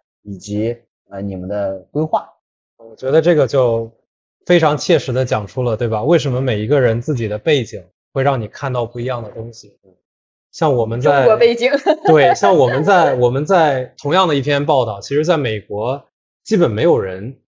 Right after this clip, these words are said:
Speaker 2: 注意到其中某一段我们讲的这么一件事情。
Speaker 1: 嗯。
Speaker 2: 因为他们没有见过类似的东西，他也没有联想。但是任何中国确实看了这篇文章的人，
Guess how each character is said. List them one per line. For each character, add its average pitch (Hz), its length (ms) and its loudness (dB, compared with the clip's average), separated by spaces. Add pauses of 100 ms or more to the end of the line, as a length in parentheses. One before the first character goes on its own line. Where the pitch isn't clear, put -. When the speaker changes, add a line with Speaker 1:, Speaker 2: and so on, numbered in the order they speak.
Speaker 2:
注 180 160 2
意 143 100 4
到 127 240 4
其 - 200 -6
中 139 160 0
某 110 160 0
一 107 60 -2
段 123 220 2
我 107 80 -6
们 123 140 -8
讲 98 220 -8
的 95 60 -20
这 123 100 -10
么 117 100 -6
一 - 20 -6
件 120 160 -6
事 127 200 -10
情。 - 140 -18 (160)
Speaker 1:
嗯。 92 240 -20 (400)
Speaker 2:
因 151 140 0
为 147 280 0
他 160 180 -6
们 160 400 -2 (240)
没 139 140 0
有 175 120 4
见 180 280 0
过 110 100 -6
类 104 120 -10
似 - 120 -16
的 104 100 -12
东 107 200 -20
西， 107 180 -18
他 131 140 -4
也 120 80 -2
没 113 120 -4
有 110 380 -2 (240)
联 113 260 -4
想。 - 160 -10 (560)
但 170 160 0
是 143 480 0 (400)
任 202 240 4
何 120 480 -2
中 170 220 -2
国 120 460 0
确 156 180 0
实 131 120 -4
看 143 220 -4
了 127 60 -4
这 127 120 -4
篇 123 200 -6
文 113 120 -4
章 123 200 -2
的 117 80 -6
人， 104 300 -12